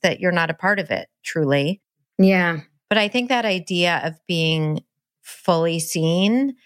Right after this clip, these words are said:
Speaker 1: with a person or a group of people, and your shoulders are down and you're at ease and you're yourself. I mean, I think that is what it means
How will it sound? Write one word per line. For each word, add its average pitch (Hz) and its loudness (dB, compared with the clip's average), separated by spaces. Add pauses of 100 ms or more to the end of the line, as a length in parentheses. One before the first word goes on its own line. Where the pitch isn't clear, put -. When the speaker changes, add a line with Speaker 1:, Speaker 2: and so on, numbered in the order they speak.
(260)
Speaker 1:
with 175 0 (220)
a 170 -4
person 175 -2
or 160 0
a 151 -4
group 156 -4
of 196 -2
people, 240 0
and 165 -2
your 160 0
shoulders 156 -2
are 160 0
down 147 0
and 147 0
you're 147 2
at 139 -2
ease 147 0
and 151 2
you're 147 4
yourself. 143 0 (560)
I - -4
mean, 156 4
I 151 2
think 156 -2 (120)
that 139 0
is 139 -4
what 139 0
it - -4
means 143 0